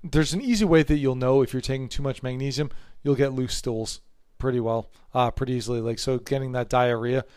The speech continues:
that's gonna be probably your flag that's like, "Oh, yeah, that was a little too much of that," right? Uh, that being said, it's like, i-, it's, it's semi based on body weight, right?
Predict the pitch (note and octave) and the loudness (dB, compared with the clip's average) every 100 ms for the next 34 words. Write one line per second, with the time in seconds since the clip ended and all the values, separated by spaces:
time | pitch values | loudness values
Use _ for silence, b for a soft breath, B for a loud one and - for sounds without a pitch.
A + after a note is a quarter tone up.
0 | b b C#3 C#3 C#3+ C3 C3 B2+ B2 D#3 | b b 2 2 0 -2 -2 -2 -4 -6
1 | - C3+ B2+ A#2 B2 A#2+ A2 A2 - - | 0 2 2 -2 -4 -4 -6 -12 -18 -20
2 | - _ - - - - - - C3+ C#3 | -20 _ -20 -20 -20 -16 -12 -6 2 4
3 | C3+ C3 B2+ B2 - B2+ G#3 A3 F#3+ D#3 | 4 0 -4 -2 -2 -2 0 2 4 2
4 | - B - D#3+ D3 D#3 C#3+ - C#3 B2+ | -2 B -12 -6 -2 -2 -2 -4 -4 -4
5 | B2+ A2+ A#2 B2+ C#3 - B B B - | -2 -2 -2 -2 -2 -4 B B B -4
6 | B2 A#2 A2+ b b F#3 F3+ E3+ D3 D#3+ | 0 0 -4 b b 4 6 4 2 0
7 | C#3 D3+ C#3 - b b b b _ _ | 2 0 -2 -10 b b b b _ _
8 | - - _ - C#3 C#3 D#3+ F3 - - | -20 -20 _ -12 -8 -8 0 0 0 -2
9 | - - - - - _ _ _ _ _ | -2 0 0 -2 -8 _ _ _ _ _
10 | _ _ - - - G3 F3+ D3+ D3+ - | _ _ -6 0 4 6 6 6 4 2
11 | D3 C3 A2+ A#2+ A#2+ A2+ A#2 - C3 C#3+ | 0 0 -2 -2 0 -2 -6 -4 -2 -2
12 | G3 | -6